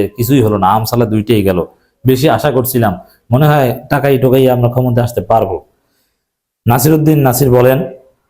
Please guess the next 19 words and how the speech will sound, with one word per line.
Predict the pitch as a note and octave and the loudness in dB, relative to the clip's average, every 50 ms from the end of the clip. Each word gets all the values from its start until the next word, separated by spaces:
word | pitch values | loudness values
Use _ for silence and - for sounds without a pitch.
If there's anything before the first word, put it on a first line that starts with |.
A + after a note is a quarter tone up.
| _ _ - | _ _ -2
"আমাদের | B2+ C3 C#3 D3+ D3+ D3+ D3+ | 0 2 2 0 0 0 0
টাইমলাইন | C#3 B2+ B2 C3 C#3 D3+ D#3 D#3 | 0 0 2 2 2 2 4 2
হচ্ছে | E3 D#3 - - - D#3 D#3 C#3 | 2 0 0 0 2 2 2 2
ডিসেম্বর, | A#2+ G#2+ - G#2+ F2+ F2 - - _ _ _ _ _ _ - | 2 0 0 -2 -4 -4 -6 -14 _ _ _ _ _ _ -4
এটা | A2+ B2+ A#2+ | -2 0 0
মাথায় | A#2+ A2+ A2 - B2+ A#2+ | 0 0 0 0 0 0
রেখেই | A2 G2+ G#2 A#2 B2+ C#3+ D3 - | 0 0 0 0 0 0 0 -2
আমরা | A2 G2+ F#2+ F#2 | -2 -2 -2 -2
কাজ | - F#2 E2+ - | -2 -4 -6 -6
করছি। | - - F2+ F2 - - D#3+ - | -4 -6 -6 -6 -4 -6 -6 -2
ডিসেম্বরে | B2+ B2 A#2 - D#3 D#3 D#3 D#3+ D#3 D3+ | -2 -2 -2 0 -2 0 0 2 2 0
ভোট | - A2 C3+ D3 C#3+ - | 0 0 -2 -2 -2 -4
হতে | A#2 A#2 A#2 - B2 | -4 -4 0 0 0
হলে | B2+ A#2+ A2 G#2 - | 0 2 0 -2 -2
অক্টোবরে | - A#2 - - C#3+ C3+ C#3 B2+ | -4 -6 -4 -2 -2 -2 0 -2
শিডিউল | A#2+ - C3 A#2 A#2+ B2 A2 G#2 | -2 -4 -2 0 0 0 0 0
ঘোষণা | F#2+ F#2+ A2 G#2+ G2 | -2 -2 -2 -4 -2
করতে | F2 F2 E2 - - | -4 -4 -8 -8 -12
হবে, | F2+ E2 D#2+ | -14 -14 -14